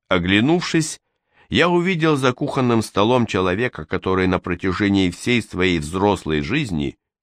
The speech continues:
удерживал на плечах всю тяжесть мира. Когда-то мне казалось, что это просто такое выражение. Но когда я стал старше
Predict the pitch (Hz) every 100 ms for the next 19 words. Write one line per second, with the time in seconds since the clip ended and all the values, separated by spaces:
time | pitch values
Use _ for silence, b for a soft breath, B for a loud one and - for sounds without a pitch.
0 | _ _ b b 98 101 156 170 156 143
1 | 135 123 - 92 - 156 156 - - _
2 | _ _ _ - - - 147 147 127 123
3 | 117 113 - 101 104 110 101 80 71 _
4 | _ _ _ _ _ _ _ _ - 92
5 | 87 101 101 90 87 85 82 92 92 87
6 | - 85 85 80 90 87 - 85 87 -
7 | 90 90 92 104 113 135 127 76 50 50
8 | - _ _ _ _ _ _ _ _ 80
9 | 85 92 87 98 95 87 95 87 - -
10 | 92 92 71 - 64